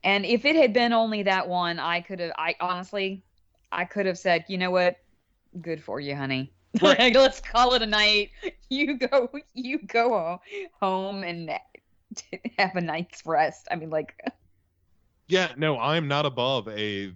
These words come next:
Speaker 2: you know, that's what they deserved. Uh,
Speaker 1: It's
Speaker 2: I tried to live
Speaker 1: like
Speaker 2: my life in a way that, that, you know, propels us toward the Star Trek future that we all, uh, hope happens.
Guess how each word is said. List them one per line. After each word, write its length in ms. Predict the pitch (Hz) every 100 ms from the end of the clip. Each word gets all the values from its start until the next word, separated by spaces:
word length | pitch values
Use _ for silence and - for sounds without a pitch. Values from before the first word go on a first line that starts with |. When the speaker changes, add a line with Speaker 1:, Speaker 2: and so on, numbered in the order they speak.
| _
Speaker 2:
you 140 | 117 113
know, 140 | 92
that's 220 | 82 98 -
what 120 | 98
they 120 | 95
deserved. 840 | 90 92 127 117 80 76 76 - - _ _ _ - -
Uh, 40 |
Speaker 1:
It's 360 | 107 101 95 95
Speaker 2:
I 100 | 104
tried 380 | 107 123 113 117
to 80 | 117
live 160 | 107 110
Speaker 1:
like 80 |
Speaker 2:
my 100 | 101
life 380 | 98 95 101 101
in 80 | 107
a 60 | 95
way 280 | 92 92
that, 300 | 87 90 87 - 95
that, 280 | 95 90 85 _ - 104 _ _ _ _ -
you 120 | 151
know, 100 | 110
propels 800 | - 123 113 135 113 110 101 - _ -
us 360 | 110 101 - - _ _
toward 280 | - 127 107
the 100 | 110
Star 380 | - 113 107 101
Trek 260 | 98 104 90
future 380 | - 101 92 98
that 140 | 92 92
we 140 | 92
all, 400 | 90 87 87 85 -
uh, 360 | 95 90 90 87
hope 220 | 92 92
happens. 640 | 98 104 92 85 80 80